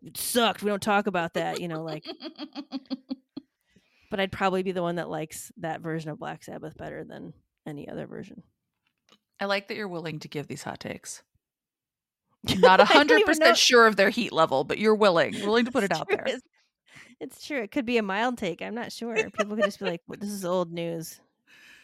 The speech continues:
Speaker 1: Move on."
Speaker 2: So I feel like not a hot take at all. Um, our women's tag team match was pretty frickin' sweet.
Speaker 1: So awesome.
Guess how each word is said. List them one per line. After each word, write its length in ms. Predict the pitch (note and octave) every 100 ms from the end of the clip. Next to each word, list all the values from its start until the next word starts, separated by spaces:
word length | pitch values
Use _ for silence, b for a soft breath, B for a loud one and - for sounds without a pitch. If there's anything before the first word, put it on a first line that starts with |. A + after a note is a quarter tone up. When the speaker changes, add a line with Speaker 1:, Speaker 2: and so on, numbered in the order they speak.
| B B F3+
Speaker 1:
Move 260 | F3 E3+
on." 340 | E3 D#3+ D#3+ - _ _ _ _ _ _ _ _ _ -
Speaker 2:
So 540 | - A#3 A3 G#3+ G3+ G#3
I 100 | G3+
feel 440 | - - A3+ A#3
like 560 | G#3+ F#3 E3+ E3+ - _ _ _ F#3
not 340 | F#3+ G3 A3
a 40 |
hot 300 | G#3 F#3+ D#3+
take 240 | - E3+ D#3+
at 100 | E3
all. 440 | D#3 C#3 C#3+ F3 _ _ _ _ _ _ _ _
Um, 840 | F3 E3 D#3 D#3 D3+ D3+ D#3+ E3 E3+ _ _ _ _ _ -
our 120 | E3
women's 320 | F3+ F#3 D#3+
tag 300 | - F3+ F3
team 220 | - E3 D#3
match 480 | D3+ D#3+ - - F3
was 320 | E3 - - _ -
pretty 400 | E3+ E3 D#3+ - _ _ _ _ _
frickin' 420 | F3 - D3 C#3
sweet. 600 | - - D#3 B2+ - - _ _ _ _ _ - B B -
Speaker 1:
So 340 | - C4+ F#4
awesome. 720 | A3 G#3+ G#3 F#3 D#3 G3+ B3